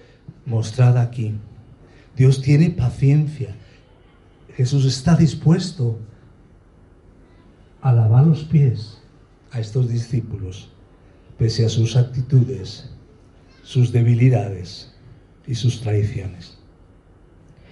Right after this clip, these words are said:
Y finalmente, en quinto lugar, vemos que los siervos son humildes. Los siervos son humildes.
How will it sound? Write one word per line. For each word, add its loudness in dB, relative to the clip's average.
Y 0
finalmente, 2
en -2
quinto -4
lugar, 0
vemos 2
que -2
los -2
siervos 2
son 2
humildes. -4
Los -6
siervos 6
son 0
humildes. -8